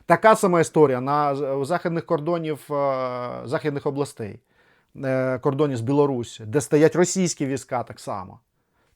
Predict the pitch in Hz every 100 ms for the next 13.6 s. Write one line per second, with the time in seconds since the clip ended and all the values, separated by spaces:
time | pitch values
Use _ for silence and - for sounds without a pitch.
0 | - 143 190 - 190 139 110 117 127 196
1 | 147 139 - 196 139 147 156 180 131 143
2 | 131 120 135 147 156 165 - 156 190 165
3 | 127 - - _ 151 165 185 147 147 170
4 | 151 139 139 170 151 - 113 _ _ _
5 | _ _ - 131 151 180 160 147 143 139
6 | 135 - 156 165 147 120 104 110 _ _
7 | _ _ _ - 113 113 135 156 - 131
8 | _ _ _ _ - 147 185 127 143 135
9 | 143 131 123 135 139 - 113 - 151 170
10 | 123 117 143 117 131 113 135 156 156 127
11 | 117 - - _ 151 - 139 127 113 117
12 | 113 - _ - 160 165 127 127 131 -
13 | 117 107 - 110 107 98